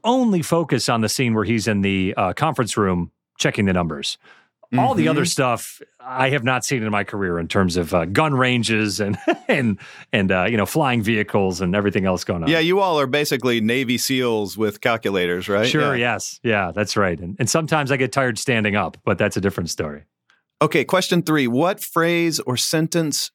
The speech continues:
Speaker 2: strikes fear in the heart of forensic accountants?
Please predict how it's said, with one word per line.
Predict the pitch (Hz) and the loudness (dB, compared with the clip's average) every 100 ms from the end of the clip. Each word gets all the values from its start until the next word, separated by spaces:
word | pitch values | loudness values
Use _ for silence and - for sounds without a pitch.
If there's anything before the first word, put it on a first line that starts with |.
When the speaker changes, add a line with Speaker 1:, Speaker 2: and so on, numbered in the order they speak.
| - | -6
Speaker 2:
strikes | - - 139 143 - - - | -6 -2 0 0 -2 -6 -6
fear | - 143 131 92 87 | -4 0 2 0 0
in | 107 107 | 0 -2
the | |
heart | 95 123 123 123 - | 0 0 2 0 -4
of | 113 | -4
forensic | - 113 110 107 101 - | 0 2 2 0 -2 -6
accountants? | 104 - 101 - - - - - | -6 0 0 0 -6 -4 -4 -6